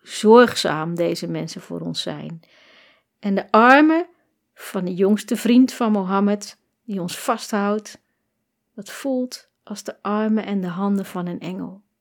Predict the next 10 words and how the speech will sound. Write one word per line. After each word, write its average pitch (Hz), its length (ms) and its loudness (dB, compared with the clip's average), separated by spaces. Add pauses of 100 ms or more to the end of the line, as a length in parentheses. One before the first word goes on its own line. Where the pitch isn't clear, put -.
(800)
Een 208 120 0
beschermengel. 175 760 -4 (960)
Zolang 202 340 2
hij 214 140 4
ons 247 160 0
vasthoudt, 277 520 -4
kan 202 200 -2
er 196 60 0
niks 202 240 -4
gebeuren. 190 560 -10